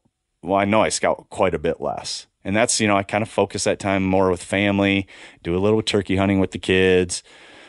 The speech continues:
um, you know, do definitely get my archery in there, but it's kind of a slower time for me. And it's a slower time because I'm choosing it to be slower. I don't, I still think there's plenty of information to find out there. Um, but for me personally,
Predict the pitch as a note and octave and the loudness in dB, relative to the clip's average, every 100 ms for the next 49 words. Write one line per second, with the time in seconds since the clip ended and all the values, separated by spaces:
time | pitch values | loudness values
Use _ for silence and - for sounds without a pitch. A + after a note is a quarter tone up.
0 | - F2+ F2+ E2+ E2+ - F2+ F2 E2+ - | -6 0 2 2 -2 -4 -2 -2 -2 0
1 | G#2 G#2+ G2 G2 G#2+ F#2+ G2+ F2+ F2+ G2+ | 0 2 2 2 2 2 0 2 2 2
2 | - F2+ F2+ F2+ F2 F2+ F2 F2+ E2 - | 0 0 0 0 0 0 0 0 0 -4
3 | - - - - G2+ - A#2+ A2+ F2 - | -20 -20 -10 -8 -4 0 2 2 2 0
4 | - G#2 G#2 F#2+ F#2+ F#2 F#2 F2+ F2 D#2 | 2 4 4 2 -2 -2 -2 -2 -2 -2
5 | G#2 - G#2+ - E3+ D3+ - A#2+ B2 A#2 | -2 0 2 4 4 4 2 2 2 2
6 | G#2+ G2+ _ _ A2 - G#2 F#2 - C3 | -2 -8 _ _ -6 -2 0 0 0 0
7 | A#2+ G#2+ G2 - F#2+ - F#2+ E2+ - A2 | 2 0 -2 -4 -4 0 2 2 0 0
8 | - _ G2 G#2+ D3 B2 A#2+ G#2+ G2 - | -2 _ -2 0 0 0 -2 -2 -4 0
9 | A2+ G#2+ G2 G2 G2 F2+ F#2+ G#2 F#2+ F2+ | 0 2 2 0 -2 0 0 0 -2 -2
10 | E2+ F2 F#2 G#2 G#2 - A2+ A2+ - - | -2 -2 0 0 0 0 0 0 -6 -20
11 | - - - - G2 F#2 F2 F2 - - | -20 -20 -14 -2 2 2 -2 -8 -20 -20
12 | _ - - G#2 G#2+ - A2+ A2 G2 F2+ | _ -6 -2 0 0 2 2 2 2 0
13 | E2+ D2+ | -2 -8